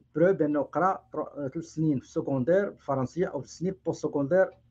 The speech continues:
يعني الثانوي الجامعي باللغة الفرنسية. ثاني اقتراح، إلزامية امتحان اللغة الفرنسية على الجميع بدون استثناء، ويجيبوا يعني أن، آه، السكور ريزولتا ديالو، النتيجة تكون،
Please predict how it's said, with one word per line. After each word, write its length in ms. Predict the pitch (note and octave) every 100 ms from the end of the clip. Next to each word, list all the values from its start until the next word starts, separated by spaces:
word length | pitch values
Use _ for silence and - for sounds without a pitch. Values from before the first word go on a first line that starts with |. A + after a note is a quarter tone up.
| -
يعني 380 | A#2+ B2+ C#3+ C3+
الثانوي 520 | C3 D3 C#3 C3 C3+
الجامعي 420 | A2+ B2 B2+ F#3+
باللغة 380 | C3+ C#3+ D3 F#3
الفرنسية. 600 | D#3+ D3 D3 C#3 B2 A2 _ _ _ _ - _ _
ثاني 260 | A3 C4+ C4
اقتراح، 680 | B3 - A3+ A#3+ C#4+ - _ _ _ -
إلزامية 840 | G3+ D#3 G#3+ C4+ C4 C4 B3 A3+ - _ _ _ _ _ _ -
امتحان 420 | - A#3 F#3 G#3+
اللغة 340 | G#3+ G#3 G3
الفرنسية 540 | F#3 F3+ F3 E3+ A3 A3+
على 120 | G3
الجميع 640 | F3 D#3+ D#3+ F#3+ C4+ D4+ - _ _ _ _
بدون 320 | C#3 C#3+ A#3+ A#3
استثناء، 760 | - F3+ E3 D#3+ G3 B3 - _ _ _ _ _ _ _ _ _ _ _ _ _ -
ويجيبوا 800 | F3+ F3 F3 G3+ F#3+ D4 D#4+ - _ -
يعني 680 | E3 D#3 D#3+ G#3 C#4 C4+ -
أن، 280 | D#3 D3+ D#3+
آه، 340 | D3+ C#3+ C#3 C3+
السكور 580 | - - G#3 G3+ E3 -
ريزولتا 500 | D3 D3 D3+ E3 D3+
ديالو، 360 | B2+ C#3 E3+
النتيجة 440 | A3 F3 D#3+ D#3 A3
تكون، 460 | A3+ A3 C4+ D4+